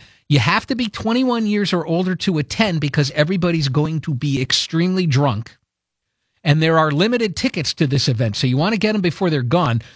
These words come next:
If you want the details, log on to K F I A M six forty dot com, keyword mixer. Neil,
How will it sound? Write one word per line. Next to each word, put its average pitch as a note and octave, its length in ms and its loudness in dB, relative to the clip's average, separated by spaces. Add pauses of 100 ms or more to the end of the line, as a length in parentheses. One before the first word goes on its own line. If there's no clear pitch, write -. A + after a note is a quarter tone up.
(120)
If D3 160 0
you D3 100 4
want G3+ 240 0
the A3+ 80 0
details, E3 800 0 (300)
log D#3+ 260 2
on F3 160 0
to D3+ 80 -2
K F#3+ 220 0
F A3 140 -2
I E3+ 160 2
A D#3 200 0
M G#3+ 100 0
six - 220 -2
forty G#3+ 240 2
dot C3 240 -2
com, B2+ 320 2
keyword G3+ 640 0 (400)
mixer. C3+ 840 2 (260)
Neil, E3 600 2